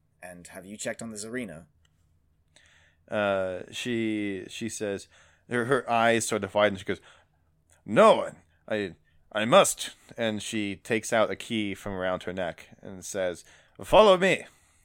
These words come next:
Speaker 2: Uh, she sprints back down the hallway and <laughs> stops at Chenzo, <laughs> carrying to Q, who's on the floor <laughs> fa-, in front of the door, and says, "Uh,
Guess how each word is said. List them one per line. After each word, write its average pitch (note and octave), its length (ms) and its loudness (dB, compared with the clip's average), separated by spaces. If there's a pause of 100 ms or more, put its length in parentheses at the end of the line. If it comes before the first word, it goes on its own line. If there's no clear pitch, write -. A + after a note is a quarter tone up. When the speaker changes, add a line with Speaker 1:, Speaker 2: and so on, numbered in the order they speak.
(140)
Speaker 2:
Uh, G2 320 2
she G#2+ 160 -10
sprints B2+ 340 -4
back A2+ 300 2
down A2 160 0
the G2+ 80 -2
hallway C#3+ 540 6 (400)
and G#2+ 560 4
<laughs> - 60 -20
stops - 680 6
at A#2 300 4 (340)
Chenzo, C3+ 680 4 (300)
<laughs> D#3 460 8
carrying C#3 380 6
to B2+ 140 0
Q, A#2+ 400 2
who's A#2+ 380 -2
on A2+ 180 0
the A2 100 0
floor C3 580 -2
<laughs> - 40 -20
fa-, B2 200 -2 (460)
in C3 240 -4
front A#2 360 2
of A2+ 260 -2
the G#2+ 460 -4 (140)
door, G#2+ 360 2
and F#2+ 160 -12
says, G#2 320 -8 (1500)
"Uh, D2+ 300 -8